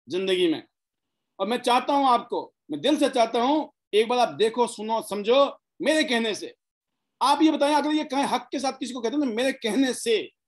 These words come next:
सामने वाला मना कर सकता है जिंदगी में आपको? कभी नहीं कर सकता है। लेकिन आपके अंदर वो फीलिंग होनी चाहिए, इतने मन से, इतने दिल से, उतनी पूजा करनी पड़ेगी त्यांश की, आईडी नेट सिस्टम की, तब बेड़ा पार होगा।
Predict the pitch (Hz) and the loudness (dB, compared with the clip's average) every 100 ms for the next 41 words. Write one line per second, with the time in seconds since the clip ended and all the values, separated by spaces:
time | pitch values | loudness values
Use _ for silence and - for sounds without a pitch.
0 | _ _ 180 226 240 226 214 226 175 185 | _ _ -6 -4 -2 -2 -4 -4 -6 -6
1 | 247 220 220 214 190 294 - - _ _ | -6 -4 -6 -4 -6 -6 -12 -20 _ _
2 | _ _ _ - 170 190 175 139 - 139 | _ _ _ -10 -4 -2 -2 -6 -12 -18
3 | - _ _ _ _ _ 185 233 233 214 | -18 _ _ _ _ _ -4 0 0 0
4 | 220 226 233 233 - 226 226 208 170 160 | -2 -4 -4 -6 -8 -8 -4 -2 -2 -2
5 | - 214 147 - _ _ _ _ _ - | -4 -6 -6 -10 _ _ _ _ _ -8
6 | 240 349 285 214 226 262 269 220 - 262 | -6 -2 -2 0 0 -2 0 -2 -2 -10
7 | 196 160 254 240 220 226 - 175 - 208 | -4 -2 -2 -2 -2 -2 -6 -10 -8 -6
8 | 247 214 208 214 175 214 294 196 180 185 | -4 -4 -6 -6 -6 -6 -8 -6 -8 -8
9 | - - - _ _ _ _ _ _ _ | -10 -14 -16 _ _ _ _ _ _ _
10 | 147 160 175 160 - 147 - 165 - - | -6 -2 -2 -4 -10 -14 -10 -10 -10 -18
11 | _ _ _ _ - - 170 175 143 143 | _ _ _ _ -12 -10 -4 -4 -4 -6
12 | 123 208 180 | -8 -10 -12